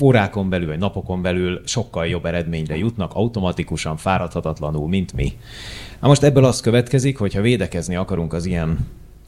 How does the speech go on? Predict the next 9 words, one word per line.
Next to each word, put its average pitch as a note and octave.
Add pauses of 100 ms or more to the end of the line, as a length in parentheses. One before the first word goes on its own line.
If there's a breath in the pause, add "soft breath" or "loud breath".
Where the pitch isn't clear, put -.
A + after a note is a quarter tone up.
(160)
támadások D#2+
ellen, G2+
akkor F#2
a F#2+
védelemnek D#2+
is D2+
hasonlóan D2+
kell D2+
felépülnie. C#2